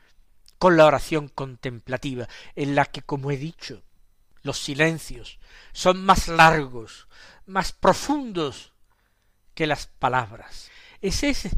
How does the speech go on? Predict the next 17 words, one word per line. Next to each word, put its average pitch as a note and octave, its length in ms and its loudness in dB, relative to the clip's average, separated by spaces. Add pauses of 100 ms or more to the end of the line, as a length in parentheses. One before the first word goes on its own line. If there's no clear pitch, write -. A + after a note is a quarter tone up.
(320)
la E3+ 320 0
evolución F3 720 -2 (240)
más F3+ 380 4
frecuente D#3 1040 -2 (600)
de D3 440 -6
una G3+ 420 -6
vida F3 720 -6 (100)
de D3 240 -2
oración. B2 500 -6 (1160)
Por - 140 -4
tanto, C#3+ 580 -4
nada E3 560 2
de D3+ 180 -6
preocuparse E3 1000 4 (400)
por D#3+ 200 -4
las D#3+ 180 -4
palabras, A#2+ 840 -4